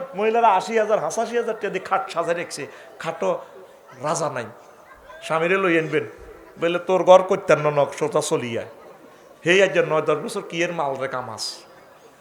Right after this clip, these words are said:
আসিও না। কতটি বুড়িয়া আছে সিটিং, এতে উত্তরে কও, "আচ্ছা,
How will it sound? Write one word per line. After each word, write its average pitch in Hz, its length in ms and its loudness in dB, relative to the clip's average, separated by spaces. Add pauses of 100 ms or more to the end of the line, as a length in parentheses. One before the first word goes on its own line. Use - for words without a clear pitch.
(640)
আসিও 214 380 6
না। 160 180 6 (840)
কতটি 208 320 0
বুড়িয়া 226 380 10
আছে 254 160 8
সিটিং, 247 440 6 (560)
এতে 180 200 4
উত্তরে 262 300 8
কও, 262 80 8
"আচ্ছা, 262 600 8